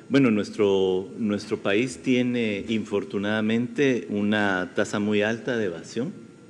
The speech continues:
Eh, más o menos anualmente se evaden en cuestión de iva alrededor de doce mil millones de quetzales y de I S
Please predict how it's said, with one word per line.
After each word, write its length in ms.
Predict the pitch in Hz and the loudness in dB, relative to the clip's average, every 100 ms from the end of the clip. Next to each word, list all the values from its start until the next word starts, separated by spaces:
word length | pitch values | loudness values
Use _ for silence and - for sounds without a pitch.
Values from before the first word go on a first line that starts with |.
| - - - - - 107 | -20 -20 -20 -20 -8 0
Eh, 480 | 104 98 92 92 - | 2 2 0 -2 -4
más 280 | 107 110 107 | -2 -2 0
o 60 | |
menos 340 | 110 113 120 120 | 0 2 0 -2
anualmente 680 | 95 98 101 104 110 110 131 | -2 -2 0 0 -2 -2 -4
se 160 | - | -2
evaden 460 | 90 90 95 107 107 | 0 0 0 -2 -2
en 180 | 92 90 | -6 -8
cuestión 560 | - 90 - 110 110 | -8 -8 -6 -4 -4
de 140 | 110 110 | 0 0
iva 340 | 120 127 120 | 0 0 -2
alrededor 500 | 95 90 87 90 98 | -4 -4 -4 -2 -4
de 80 | 101 | -4
doce 260 | 95 - 85 | -4 -6 -10
mil 280 | 92 131 | -4 -2
millones 400 | 139 107 110 113 | -2 -4 -4 -4
de 100 | 104 | -6
quetzales 720 | 90 90 - 104 127 208 - - - - - - - | -8 -10 -10 -8 -8 -10 -18 -20 -20 -20 -20 -16 -4
y 120 | 101 | 0
de 140 | 95 | 2
I 120 | 95 | 4
S 240 | 104 101 | 4 2